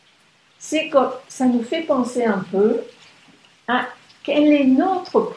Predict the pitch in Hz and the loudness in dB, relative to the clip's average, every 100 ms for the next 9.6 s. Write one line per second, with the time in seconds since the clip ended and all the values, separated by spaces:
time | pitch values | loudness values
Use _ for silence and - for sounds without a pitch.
0 | - - 359 349 - 247 220 233 196 180 | -14 -6 -4 -6 -6 -8 -2 0 0 -4
1 | - 175 165 233 - - _ _ _ _ | -6 -8 -6 -8 -10 -18 _ _ _ _
2 | _ _ - 254 220 214 - 247 277 330 | _ _ -2 0 2 -2 2 2 2 0
3 | 339 440 - _ _ 202 220 202 202 247 | -4 -6 -14 _ _ 0 2 4 4 2
4 | 294 311 269 196 190 170 175 156 190 226 | 0 0 0 2 2 2 -2 -2 -4 -6
5 | 269 381 - - - _ - 185 262 254 | -6 -14 -16 -20 -20 _ -6 -2 0 0
6 | 254 196 175 180 - - - _ _ _ | -2 -4 -4 -6 -10 -18 -20 _ _ _
7 | _ _ _ _ _ _ _ _ _ _ | _ _ _ _ _ _ _ _ _ _
8 | _ _ _ 302 330 339 294 226 - 277 | _ _ _ -8 -4 0 0 -2 -6 -6
9 | - 208 196 160 147 - | -6 -4 -4 -4 -8 -12